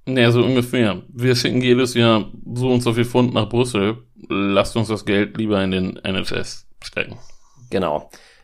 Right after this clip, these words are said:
Speaker 2: Wörtlich stand da, Zitat, „We send the E U three hundred fifty million pounds a week.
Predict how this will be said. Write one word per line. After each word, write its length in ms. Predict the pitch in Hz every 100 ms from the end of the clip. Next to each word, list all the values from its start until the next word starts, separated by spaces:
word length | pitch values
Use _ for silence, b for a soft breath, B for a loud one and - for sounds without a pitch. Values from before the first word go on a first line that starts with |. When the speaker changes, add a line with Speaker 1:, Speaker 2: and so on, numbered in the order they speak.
| b -
Speaker 2:
Wörtlich 460 | - 113 160 113 -
stand 300 | - 85 90
da, 320 | 107 131 151
Zitat, 600 | - 104 117 120 151 - b b b b b b -
„We 200 | 175 226
send 360 | - 175 185
the 60 | -
E 280 | - 151 139
U 300 | 160 160 151
three 340 | - 147 185
hundred 220 | 175 160
fifty 520 | - 175 175 - 160 156
million 460 | 135 147 139 139
pounds 400 | 139 110 131 123
a 100 | 107
week. 380 | 107 107 -